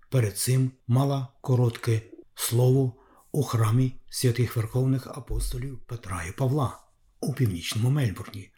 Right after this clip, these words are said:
про яке я вже згадував напередодні.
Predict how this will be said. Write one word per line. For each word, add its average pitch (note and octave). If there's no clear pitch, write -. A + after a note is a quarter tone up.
про A2
яке C3
я G#2+
вже A2+
згадував B2
напередодні. C3